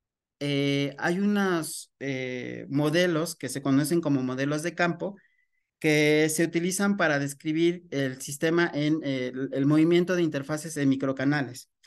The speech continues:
Eh, la principal característica de los modelos de campo es que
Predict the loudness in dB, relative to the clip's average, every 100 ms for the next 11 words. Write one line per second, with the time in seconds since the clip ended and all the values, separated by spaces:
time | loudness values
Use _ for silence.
0 | -20 _ _ _ _ _ _ 2 4 4
1 | 4 4 2 -2 -2 -2 -2 -2 -4 -2
2 | -2 -2 -4 -2 0 2 0 0 -2 0
3 | 0 0 -2 0 -2 -4 -8 -12 _ _
4 | _ _ _ 0 2 2 2 2 0